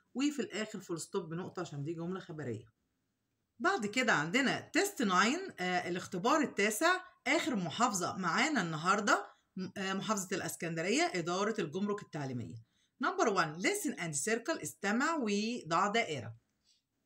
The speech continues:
Why is هاني at the bus station؟ ليه هاني في محطة الأتوبيس؟ To take the bus، عشان ي-، ياخد الأتوبيس أو يركب الأتوبيس. يبقى عندي هنا أول واحدة A، to take the bus. Number two,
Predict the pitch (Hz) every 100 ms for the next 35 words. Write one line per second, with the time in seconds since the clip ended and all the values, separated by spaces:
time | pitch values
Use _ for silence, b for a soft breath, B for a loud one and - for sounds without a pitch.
0 | _ _ _ _ _ _ 240 311 403 381
1 | 240 233 208 247 254 262 294 208 233 269
2 | 196 170 151 247 320 - 185 - 214 202
3 | 196 185 240 262 262 262 208 180 - 214
4 | - - - - 165 226 349 359 - b
5 | b _ 240 220 - 214 277 294 247 175
6 | 156 - - 160 - 214 240 320 254 147
7 | 185 208 180 196 202 175 151 190 - 170
8 | 175 202 185 127 135 - 147 240 320 -
9 | 180 110 147 190 151 180 208 220 156 151
10 | 127 139 165 196 220 170 113 - _ 147
11 | 143 165 185 254 285 180 120 - - -
12 | _ _ _ _ _ - 277 320 339 -
13 | 185